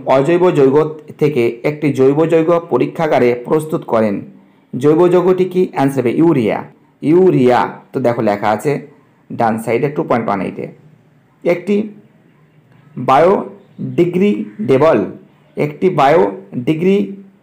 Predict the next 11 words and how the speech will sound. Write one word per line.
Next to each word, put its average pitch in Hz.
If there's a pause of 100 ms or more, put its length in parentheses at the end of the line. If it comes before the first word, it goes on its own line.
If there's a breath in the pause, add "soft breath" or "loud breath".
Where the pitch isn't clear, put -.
(400)
আহ, 127
বায়োডিগ্রেডেবল 151
যাকে 107
বলে, 98 (560)
প্রাকৃতিক 185
পলিমারের 143
উদাহরণ 117
দাও। 101
Answer 135
হবে 120
স্টার্চ। -